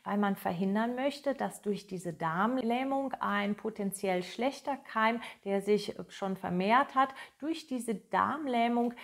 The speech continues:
sich noch, äh, stärker vermehren kann und dadurch dann noch zu stärkeren Symptomen bis hin zu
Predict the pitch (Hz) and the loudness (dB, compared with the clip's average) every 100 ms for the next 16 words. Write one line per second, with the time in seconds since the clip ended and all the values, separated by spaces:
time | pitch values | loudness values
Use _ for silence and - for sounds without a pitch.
0 | - - 214 - 208 196 - 185 175 175 | -18 -6 -4 -4 0 0 0 -4 -2 -4
1 | - 220 254 302 277 262 233 220 226 226 | -2 4 4 6 0 0 0 2 2 2
2 | 226 226 220 233 233 - - - 208 196 | 0 -2 0 0 -2 -6 -16 -4 -2 4
3 | 196 233 262 262 - 220 220 214 - - | 6 6 6 0 2 2 2 0 -6 -8
4 | - 233 262 262 240 214 185 180 180 - | 0 4 4 2 0 0 0 -2 -4 -4
5 | 226 262 302 320 302 240 220 - 240 254 | 0 2 2 2 0 0 -2 0 2 2
6 | 269 262 - - 254 247 | 2 -2 -4 -2 4 4